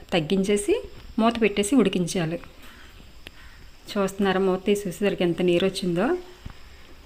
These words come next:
మనకి చికెన్ వండినప్పుడు ఎలా నీరు దిగుతుందో పుట్టగొడుగులకి కూడా అలాగే దిగుతుందండి నీరు అయితేనే. ఇంక అందుకనేసి నీళ్లు పోయకుండా మంట తగ్గించి ఉడికించుకోవాలి. చాలా సింపుల్గా నేను ఎప్పుడూ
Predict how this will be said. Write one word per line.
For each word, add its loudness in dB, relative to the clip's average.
మనకి 2
చికెన్ 6
వండినప్పుడు 8
ఎలా 4
నీరు 4
దిగుతుందో 4
పుట్టగొడుగులకి 2
కూడా 4
అలాగే 2
దిగుతుందండి 2
నీరు 2
అయితేనే. 0
ఇంక -2
అందుకనేసి 2
నీళ్లు 4
పోయకుండా 2
మంట 2
తగ్గించి 0
ఉడికించుకోవాలి. -2
చాలా 6
సింపుల్గా 2
నేను 6
ఎప్పుడూ 2